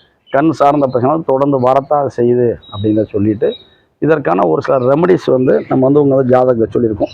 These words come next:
தற்காலிக நடவடிக்கை அப்படிங்கிற மாதிரி வேற ஒண்ணும் இல்லைங்க. வழக்கம் போல மரத்துக்கு தண்ணி ஊத்துறது தான். ஒரு குறிப்பிட்ட ஒரு சில மரத்துக்கு தண்ணி ஊத்துங்க, அப்படி ஊத்தும் பொழுது சரியாயிடும் அப்படின்னும். மரத்துக்கு தண்ணி ஊத்துனா கண்ணு எப்படி சரியாகும்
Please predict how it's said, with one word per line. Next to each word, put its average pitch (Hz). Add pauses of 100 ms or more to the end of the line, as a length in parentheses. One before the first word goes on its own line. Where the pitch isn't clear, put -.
தற்காலிக 147 (120)
நடவடிக்கை 120 (100)
அப்படிங்கிற 104
மாதிரி 101 (580)
வேற 135
ஒண்ணும் 143
இல்லைங்க. 127
வழக்கம் 127
போல 135
மரத்துக்கு 120
தண்ணி 107
ஊத்துறது 101
தான். 120
ஒரு 127
குறிப்பிட்ட 131
ஒரு 139
சில 131
மரத்துக்கு 127
தண்ணி 127
ஊத்துங்க, 120 (440)
அப்படி 120
ஊத்தும் 147
பொழுது 135 (120)
சரியாயிடும் 120
அப்படின்னும். 92 (540)
மரத்துக்கு 170
தண்ணி 156
ஊத்துனா 147 (220)
கண்ணு 156
எப்படி 147
சரியாகும் 123